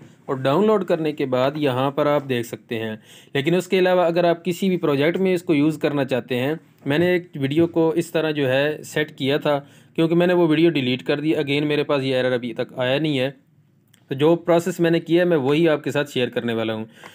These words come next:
मैं CapCut में एक वीडियो को जो है वो ऐड करने वाला था, वीडियो को एडिट करना था, तो मेरे पास ये वाला इशू आया। तो मैंने इसको किस तरह रिजॉल्व किया है? यार, अगर आपने हमारे चैनल को अभी तक सब्सक्राइब नहीं किया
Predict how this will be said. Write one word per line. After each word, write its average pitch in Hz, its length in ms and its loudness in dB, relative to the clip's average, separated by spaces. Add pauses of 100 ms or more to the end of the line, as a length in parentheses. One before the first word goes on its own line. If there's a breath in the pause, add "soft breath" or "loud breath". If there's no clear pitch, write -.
(160 loud breath)
मैं 135 100 -2
CapCut 156 460 0
में 160 100 2
एक 147 120 -2
वीडियो 147 260 0
को 151 160 0
जो 147 140 0
है 143 160 2
वो 147 220 0
ऐड 139 200 0
करने 156 260 0
वाला 127 220 0
था, 139 160 0
वीडियो 135 280 -2
को 139 100 -2
एडिट 131 220 -2
करना 127 300 -2
था, 143 160 -2
तो 147 100 -2
मेरे 131 200 0
पास 139 180 -2
ये 120 160 0
वाला 117 140 0
इशू 113 220 -8
आया। 110 120 -4
तो 120 100 -8
मैंने 139 200 0
इसको 151 220 -4
किस 151 180 -4
तरह 151 140 0
रिजॉल्व 120 320 -2
किया 113 200 -4
है? 110 140 -8 (360 loud breath)
यार, 190 220 4
अगर 165 200 4
आपने 160 240 2
हमारे 143 260 2
चैनल 143 240 -2
को 143 100 -6
अभी 156 200 -4
तक 165 180 2
सब्सक्राइब 135 520 -2
नहीं 180 120 0
किया 127 260 0